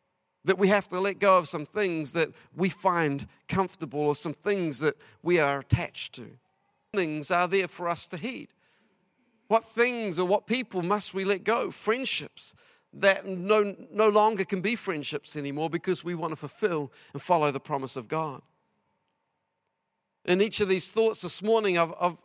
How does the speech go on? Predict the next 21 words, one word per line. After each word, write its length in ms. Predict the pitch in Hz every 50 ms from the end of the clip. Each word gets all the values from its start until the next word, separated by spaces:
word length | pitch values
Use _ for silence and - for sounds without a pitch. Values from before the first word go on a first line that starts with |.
| - -
I've, 220 | 165 160 135 - -
I've 120 | 170 165 -
put 160 | - 247 220
a 60 | 202
prayer 520 | - - - 220 226 220 196 156 123 104 - _ _ _ _ _ _ _ _ _ _
that 100 | 202 202
maybe 420 | 196 208 226 233 226 214 220 208
in 80 | 196 196
your 160 | 196 190 190
own 200 | 190 196 196 185
time 240 | - 214 190 190 190
with 160 | 175 156 143
God 280 | - 175 190 196 180 143
this 160 | 143 - -
week, 380 | 185 202 185 151 - - - _ _ _ _ _ _ _ _ _ _ _ _ _ _ _ _ -
you 100 | - 190
spend 340 | - - - 190 190 196 170
your 80 | 180
time 280 | 170 - 165 160 180 165
with 140 | 160 151 -
God. 320 | 165 160 160 151 143 139